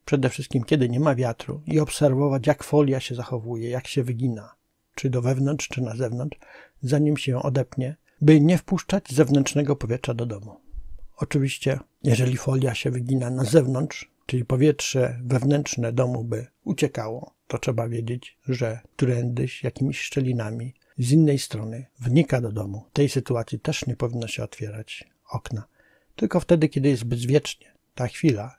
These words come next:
jest na badanie i na pozbywanie się odpadków ewentualne.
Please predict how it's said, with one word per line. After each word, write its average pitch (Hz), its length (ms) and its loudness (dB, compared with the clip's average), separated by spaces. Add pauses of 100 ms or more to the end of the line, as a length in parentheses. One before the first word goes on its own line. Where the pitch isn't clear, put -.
(100)
jest 110 280 -8
na 104 240 -12 (260)
badanie 123 580 -2 (460)
i 123 120 -2
na 117 260 -6 (200)
pozbywanie 113 500 -4
się - 140 -6
odpadków 117 500 -6
ewentualne. 104 640 -12